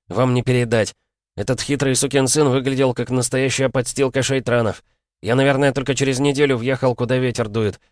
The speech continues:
и как сильно он подставляется, крышуя нас и добиваясь нормальных условий жизни. Хотя, должен признаться, ты, Иван, всё равно говнюк,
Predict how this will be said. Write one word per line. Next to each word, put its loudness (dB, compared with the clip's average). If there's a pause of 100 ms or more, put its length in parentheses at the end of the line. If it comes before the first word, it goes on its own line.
(140)
и -10
как 0
сильно 2
он 0
подставляется, 0
крышуя -2
нас 0
и -4
добиваясь -2
нормальных 0
условий -2
жизни. -4 (480)
Хотя, 0
должен 2
признаться, 0
ты, 0
Иван, 2
всё -2
равно 0
говнюк, 0